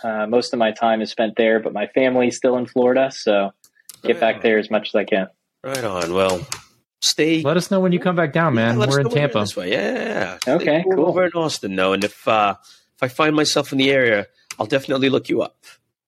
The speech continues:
Speaker 2: Awesome.
Speaker 3: Wait, time
Speaker 2: Cool.
Speaker 3: out, time out. So wait, do you own a cowboy hat?
Speaker 2: Do you, you're asking me?
Speaker 1: And how many gallons?
Speaker 3: Yeah.
Speaker 1: <laughs>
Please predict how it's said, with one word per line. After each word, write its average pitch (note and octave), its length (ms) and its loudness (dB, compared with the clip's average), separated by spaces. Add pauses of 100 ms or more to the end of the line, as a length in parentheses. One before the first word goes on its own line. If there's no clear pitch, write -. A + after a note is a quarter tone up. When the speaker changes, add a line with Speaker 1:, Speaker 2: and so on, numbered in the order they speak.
(200)
Speaker 2:
Awesome. C3 340 -6 (100)
Speaker 3:
Wait, C#3+ 200 0
time E3+ 220 0
Speaker 2:
Cool. C3 80 2
Speaker 3:
out, - 180 -2
time C#3+ 220 0
out. A2 220 0
So D3+ 140 0
wait, C#3 220 0
do C3+ 80 -4
you F3+ 260 0
own D3+ 280 0
a C3+ 80 0
cowboy C#3+ 400 0
hat? E3+ 260 -2 (1900)
Speaker 2:
Do C3 60 0
you, C3 180 0 (140)
you're C#3 120 0
asking C#3 340 -4
me? C3+ 120 -2
Speaker 1:
And E3+ 100 -2
how F#3+ 240 -2
many G#3 240 -2
gallons? D#3 400 0
Speaker 3:
Yeah. E3+ 460 2
Speaker 1:
<laughs> D4+ 840 -2